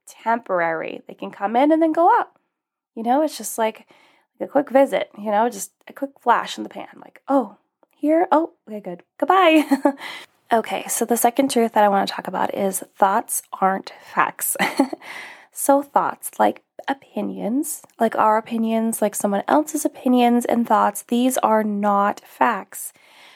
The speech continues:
They're not facts because they just come from our brain, right? And you might be thinking, "Well, what if I have a thought that is based on,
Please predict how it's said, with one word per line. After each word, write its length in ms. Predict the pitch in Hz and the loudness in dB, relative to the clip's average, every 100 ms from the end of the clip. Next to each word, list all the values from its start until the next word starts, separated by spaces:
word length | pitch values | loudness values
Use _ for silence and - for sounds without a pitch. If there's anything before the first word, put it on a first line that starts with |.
| _ 269 | _ 2
They're 60 | |
not 180 | 285 302 | 4 4
facts 400 | - 277 277 - | 2 0 0 -8
because 1080 | - 233 - - 214 214 214 202 - - - _ _ - | -8 -10 -6 2 4 4 2 -2 -6 -8 -12 _ _ 2
they 100 | 254 | 2
just 220 | 269 269 | 0 -4
come 160 | - 294 | -4 -2
from 160 | 285 | 2
our 140 | 277 269 | 4 4
brain, 320 | 240 254 190 | 2 2 -2
right? 280 | 196 226 - - - - | -4 -6 -6 -16 -20 -8
And 100 | 240 | 0
you 100 | 233 | 2
might 200 | 247 247 | 4 0
be 140 | 240 233 | -2 -4
thinking, 420 | 240 220 220 233 | -4 -4 -6 -2
"Well, 220 | 277 294 | 2 4
what 140 | 285 302 | 4 2
if 160 | 311 | 2
I 60 | 302 | 2
have 180 | 285 285 | 2 2
a 60 | |
thought 320 | 262 247 - - | 2 0 0 0
that 180 | - | -2
is 260 | 226 226 202 | -2 -4 -4
based 420 | - 202 202 - - | -10 -10 -8 -10 0
on, 560 | 220 208 208 202 196 | 2 2 0 -2 -6